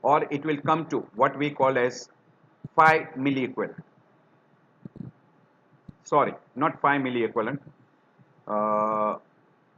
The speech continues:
of this two point five, two point five milliequivalent. And protein bound is forty percent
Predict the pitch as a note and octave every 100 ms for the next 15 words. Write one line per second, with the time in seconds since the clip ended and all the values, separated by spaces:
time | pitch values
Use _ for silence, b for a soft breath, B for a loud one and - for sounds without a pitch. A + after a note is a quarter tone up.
0 | _ B2+ C3+ - D3 D3 - - - -
1 | E3 D#3+ E3 D3+ - A2+ - - _ _
2 | _ _ _ _ _ - _ _ _ D#3
3 | D3+ D#3 D3 C#3+ C#3 C#3 - B2 A#2+ G#2
4 | G#2 E2+ - _ _ _ A2+ A2+ C#3+ D3+
5 | E3+ D3+ C#3+ B2 G2 - - C#3 - D3+
6 | - E3 - A2 A2+ A2